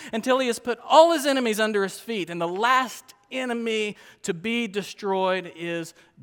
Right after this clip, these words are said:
death." So what's a first fruit? Maybe we have some gardeners here.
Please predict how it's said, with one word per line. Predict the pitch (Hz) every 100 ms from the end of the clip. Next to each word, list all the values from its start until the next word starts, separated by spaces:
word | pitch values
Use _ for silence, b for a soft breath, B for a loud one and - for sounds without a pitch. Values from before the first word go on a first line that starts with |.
| 127
death." | - - - - - - _ _ _ _ _ _ _ _ _ b b b
So | 226
what's | 302 330
a |
first | 240 262 240 -
fruit? | - 175 123 - - _ _ _ _ _ _ _
Maybe | 190 196 214
we | 190
have | 185 180
some | 170 151 147
gardeners | 151 151 139 131 -
here. | 127 123 147